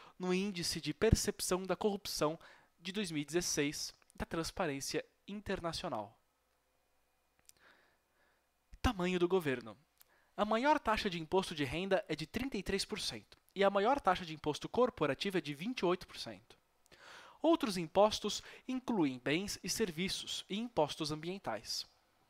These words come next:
A carga tributária total equivale a trinta e dois vírgula oito por cento do total da receita interna. Nos últimos três anos,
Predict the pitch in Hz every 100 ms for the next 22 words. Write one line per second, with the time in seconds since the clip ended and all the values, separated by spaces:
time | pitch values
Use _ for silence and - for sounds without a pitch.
0 | _ _ _ _ - - - - - -
1 | _ 220 - 302 262 - 180 156 - 196
2 | 180 160 - 196 180 165 175 185 175 -
3 | 233 277 247 190 156 190 170 185 175 180
4 | 165 202 - - - - 165 175 - -
5 | - 165 - 160 160 160 - 175 208 208
6 | 196 165 135 131 _ _ _ - - -
7 | - - 294 269 302 208 165 - 208 175
8 | 233 175 -